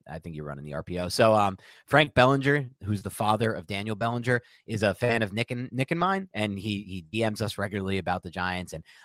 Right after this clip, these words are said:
I put up a play earlier, the play that we s-, just showed a few minutes ago, where, um, Jones threw that pass to Isaiah Hodgins for nineteen in the red zone, and Bellinger was open over the seam. He's like, "Yeah, I've seen," he's like, "I can't even tell you how many countless times during his San Diego State days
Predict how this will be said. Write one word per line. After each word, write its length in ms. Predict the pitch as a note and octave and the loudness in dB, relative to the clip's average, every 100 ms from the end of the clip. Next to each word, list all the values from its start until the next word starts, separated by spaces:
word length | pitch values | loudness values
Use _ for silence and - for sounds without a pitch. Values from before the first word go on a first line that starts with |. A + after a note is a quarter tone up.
| - | -4
I 60 | |
put 140 | A2 C3 | 4 4
up 120 | G#2 | 4
a 40 | |
play 280 | - A2 G#2 | 0 0 0
earlier, 420 | F#2+ G2+ G2 F#2+ | -2 -2 -2 -2
the 100 | F#2+ | -4
play 220 | - G2 | -8 -8
that 160 | F#2 E2+ | -8 -8
we 60 | E2+ | -8
s-, 160 | - D#2 | -10 -10
just 180 | - F2 | -10 -8
showed 220 | - F2+ | -4 -4
a 40 | |
few 160 | F2 F2+ | -4 -8
minutes 260 | E2+ F2 D#2+ | -8 -8 -6
ago, 220 | F2 E2+ | -2 -2
where, 300 | E2 E2 E2 _ _ _ | -2 -4 -6 _ _ _
um, 400 | E2 D#2 D2 C#2+ _ _ | -2 -2 -4 -10 _ _
Jones 320 | A#2+ G#2+ G2+ | 2 2 2
threw 160 | A2 G2 | -2 -2
that 160 | F#2 | -2
pass 320 | - F#2+ F2 | 0 0 0
to 100 | - | -4
Isaiah 240 | E2+ F2 D#2+ | -4 -2 -2
Hodgins 320 | F2 F2 E2 | 0 -2 -4
for 140 | - | -10
nineteen 340 | D#2+ F2 - E2+ | -6 -6 -6 -8
in 60 | |
the 60 | D#2 | -4
red 180 | E2+ E2 | -4 -4
zone, 180 | F2 E2 | -6 -8
and 100 | D#2+ | -4
Bellinger 340 | F#2 F2 F2 | -2 -2 -2
was 140 | F2 E2+ | -2 -2
open 200 | E2+ F2 | -4 -4
over 140 | D#2+ | -6
the 80 | D#2+ | -6
seam. 240 | - G2 | -6 -4
He's 160 | F#2+ F2 | -2 -2
like, 140 | F#2+ - - - | -4 -8 -20 -4
"Yeah, 200 | B2+ A#2+ | 4 6
I've 100 | A2+ | 6
seen," 300 | - G#2 B2 - | 2 -4 -8 -8
he's 140 | G#2+ | -6
like, 140 | A2+ G#2 | -4 -4
"I 80 | |
can't 260 | G#2 D3 C#3+ | -4 -2 0
even 140 | B2+ | 0
tell 180 | A2 B2 | -2 -2
you 80 | A#2+ | 0
how 80 | A2+ | 0
many 120 | G#2 | 0
countless 420 | - B2+ D3 A#2+ | -2 -2 -2 -4
times 320 | - B2+ A2+ | -2 -2 -2
during 180 | A2+ A2 | -2 -2
his 120 | G#2 | -2
San 180 | - B2+ | -4 -2
Diego 300 | B2 A#2 A2 | 2 2 0
State 320 | A2 A#2+ A2+ | 0 0 0
days 200 | A#2+ A2+ | 0 0